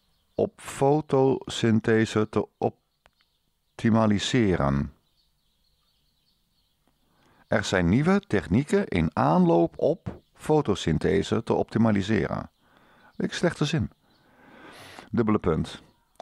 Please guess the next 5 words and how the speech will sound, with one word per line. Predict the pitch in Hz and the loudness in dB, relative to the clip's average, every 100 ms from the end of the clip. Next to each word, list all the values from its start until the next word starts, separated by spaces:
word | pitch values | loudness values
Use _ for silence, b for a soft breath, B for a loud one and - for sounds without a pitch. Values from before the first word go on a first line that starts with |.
| _ _ _ _ _ _ _ | _ _ _ _ _ _ _
"Allereerst | 156 143 131 185 175 - | 0 0 2 0 0 -2
kunnen | - 123 101 | 0 2 2
we | 87 | 2
planten | - 147 180 175 165 | 0 0 0 0 -2
veredelen." | 101 - 101 117 160 226 277 | -4 0 0 2 2 0 -2